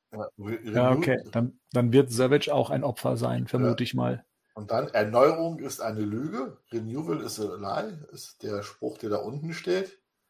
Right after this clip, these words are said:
Speaker 2: Mhm. Ja, spannend. Ja, stimmt. Also dann wird das der Grund sein, warum dann, ähm, äh, Gordon aufsteigen wird, ähnlich wie in The Dark Knight,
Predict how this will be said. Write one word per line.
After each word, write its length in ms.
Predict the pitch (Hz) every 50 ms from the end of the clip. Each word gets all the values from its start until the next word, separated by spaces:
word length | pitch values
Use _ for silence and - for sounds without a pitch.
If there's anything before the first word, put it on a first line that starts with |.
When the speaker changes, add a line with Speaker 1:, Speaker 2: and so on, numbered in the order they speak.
| _ -
Speaker 2:
Mhm. 420 | 131 127 110 120 120 131 147 - _ _ _ _ _ _ _ _ _ _ _ _ _ _ _ _ _ _ _ _ _ _ _ _ _ _ _ _ _ _ _ _ _ _ _ _ _ _ _ _ _ _ _ _ _ _ _ -
Ja, 180 | 151 139 117
spannend. 460 | - - - 143 143 143 135 120 107 117
Ja, 200 | 123 135 143 139
stimmt. 400 | - - 160 160 131 - - -
Also 220 | - 110 110 113
dann 280 | 107 - 120 120 117 113
wird 320 | 127 123 - - - - -
das 320 | 139 - 151 - 131 -
der 100 | - 135 120
Grund 240 | - 127 131 131
sein, 300 | - - 131 127 127 123
warum 400 | 117 117 107 107 117 123 123 123
dann, 340 | 120 120 117 120 120 123 127 -
ähm, 360 | - 123 117 120 117 120 113 - _ _ _ _ _ _ _ _ _ _ _ _ _ _ _ - - - _ _
äh, 260 | - 101 104 98 95 120
Gordon 400 | 110 131 127 110 104 117 123 104
aufsteigen 600 | 71 104 120 - - - 131 127 127 127 131 127
wird, 220 | 139 185 - -
ähnlich 320 | - 117 113 113 110 - -
wie 140 | 117 120 -
in 380 | - 127 113 113 113 113 110 110
The 80 | 110 110
Dark 220 | 117 110 107 110
Knight, 300 | - 110 120 170 185 -